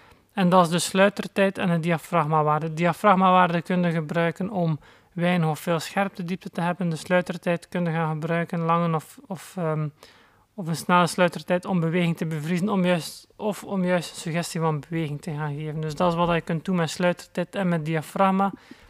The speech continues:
Je kan die bij fotografie gaan gebruiken om je beeld mee, eh, vorm te geven. Daar komt het eigenlijk op neer. Bij videografie is het een klein beetje anders en ga je die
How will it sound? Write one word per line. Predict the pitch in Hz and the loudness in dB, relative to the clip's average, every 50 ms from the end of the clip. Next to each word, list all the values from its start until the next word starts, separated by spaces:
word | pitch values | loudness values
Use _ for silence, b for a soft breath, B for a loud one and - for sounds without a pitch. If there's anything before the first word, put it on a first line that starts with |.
| B B B B _ | B B B B _
Je | 196 190 | -10 0
kan | - 202 190 185 | 4 4 6 6
die | 185 190 | 6 4
bij | 170 180 175 165 | 4 2 0 0
fotografie | - - 226 208 220 180 190 190 180 - - 214 202 180 | 0 -2 -2 -2 -2 0 0 0 -2 -2 -2 -4 -2 -2
gaan | 185 190 175 170 | 0 -2 -2 -2
gebruiken | 170 160 156 165 170 175 175 - - 175 185 | -4 -4 -4 -2 -2 -2 -4 -4 -6 -8 -8
om | - 190 180 170 170 160 - b b b b b b b b b b b | -6 -4 -4 -4 -4 -4 -6 b b b b b b b b b b b
je | - 220 190 175 156 | -2 0 0 0 0
beeld | 143 - 180 180 185 180 170 - - | 0 0 2 4 4 2 0 -2 -4
mee, | 180 170 170 180 180 180 180 180 - - - | -2 0 0 0 0 0 -2 -4 -4 -8 -8
eh, | 214 196 170 165 160 160 151 | -6 -4 -2 -2 0 -2 -2
vorm | 135 151 165 170 151 143 | 2 2 2 2 2 0
te | - 165 139 | -4 -8 -10
geven. | - - 170 170 160 165 | -10 -12 -12 -8 -6 -4
Daar | 170 160 156 | -4 -4 -2
komt | - 180 170 | -2 -2 -2
het | 165 - - | 0 -2 -2
eigenlijk | 165 160 151 - - 165 - | -2 -2 -2 -4 -6 -8 -6
op | 170 | -8
neer. | 160 151 - b b b b b b b b b b b b - | -8 -8 -10 b b b b b b b b b b b b -8
Bij | - 170 175 180 160 | 0 2 2 4 4
videografie | 208 190 196 190 180 170 180 185 175 - - 233 | 4 4 4 4 4 4 2 2 2 0 0 0
is | 240 185 | 0 0
het | - - | -2 -4
een | 196 | -4
klein | - 202 208 220 220 | 0 2 2 4 4
beetje | 208 202 - - 190 185 | 2 2 0 0 0 2
anders | 196 214 226 233 220 - - | 4 4 4 2 0 -2 -4
en | - - 196 190 190 185 185 - - | -4 -2 0 0 0 0 -2 -4 -6
ga | - 185 160 180 | -6 -4 0 2
je | 190 185 175 | 2 2 0
die | 165 180 180 180 180 185 - - | 0 -2 -2 0 -2 -2 -4 -8